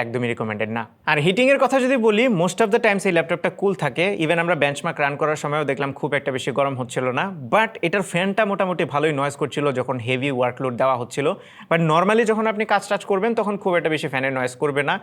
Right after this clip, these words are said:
কিন্তু আপনি যখনই কোনো হেভি লোড দিবেন, তখন definitely আপনি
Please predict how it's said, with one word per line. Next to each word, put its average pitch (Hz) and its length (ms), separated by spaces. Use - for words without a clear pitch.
কিন্তু 226 260
আপনি 175 140
যখনই 151 280
কোনো 202 160
হেভি 151 220
লোড 175 160
দিবেন, 190 260
তখন 151 160
definitely 131 400
আপনি 131 120